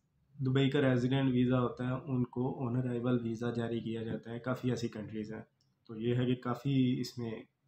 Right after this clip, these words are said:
फ़ायदा मिलता है। अगर मेरे किसी भाई का कोई question हो इसके हवाले से, अपना comment करें, आपको ज़रूर reply दिया जाएगा। और कोशिश करें कि यार, अपने पैसे ज़ाया ना करें, इन तरीक़ों से invest करें, ये invest हैं,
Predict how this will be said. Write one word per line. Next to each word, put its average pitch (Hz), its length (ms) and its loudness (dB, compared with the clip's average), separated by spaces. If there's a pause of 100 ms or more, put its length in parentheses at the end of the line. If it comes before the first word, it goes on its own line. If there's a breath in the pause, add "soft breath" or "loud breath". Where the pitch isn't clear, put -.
(640)
फ़ायदा 117 240 -8
मिलता 120 280 -4
है। 135 200 -8
अगर 127 200 -2
मेरे 127 240 2
किसी 123 260 -2
भाई 120 200 -4
का 123 140 -4
कोई 123 140 -2
question 123 400 -2
हो 123 80 2
इसके 127 240 -6
हवाले 120 340 -6
से, 127 220 -16 (840)
अपना 113 220 -8
comment 123 300 -6
करें, 123 320 -4
आपको 123 280 -8
ज़रूर 123 220 2
reply 127 300 2
दिया 123 220 2
जाएगा। 131 300 2 (560)
और 120 140 -2
कोशिश 131 300 0
करें 127 320 0
कि 123 180 2
यार, 123 160 2
अपने 127 220 -2
पैसे 120 340 -6
ज़ाया 110 340 -2
ना 120 200 2
करें, 143 220 -2 (200)
इन 208 160 -10
तरीक़ों 143 400 2
से 139 380 0
invest 143 540 2
करें, 123 220 0
ये 131 200 6
invest 131 420 4
हैं, 110 280 -4